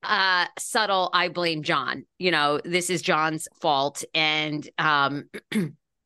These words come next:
know, sounds like John loves to drink. Uh, you know, it's not the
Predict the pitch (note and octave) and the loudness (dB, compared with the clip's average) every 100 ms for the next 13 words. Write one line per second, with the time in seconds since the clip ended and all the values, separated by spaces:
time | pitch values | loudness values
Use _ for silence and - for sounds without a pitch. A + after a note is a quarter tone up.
0 | _ _ _ _ G#3 D3+ C#3+ D#3 D3+ D#3 | _ _ _ _ -2 -2 0 -2 0 -2
1 | E3 F3+ D#3 D#3 C#3 C3 - G#3+ D#3+ D3+ | -2 2 2 2 0 -2 -4 0 2 2
2 | - - - - - - _ - F3+ E3+ | 0 -10 -20 -20 -20 -20 _ -2 2 4
3 | E3+ E3 F4 C4+ - G#4+ C5 | 2 0 -2 -2 0 0 0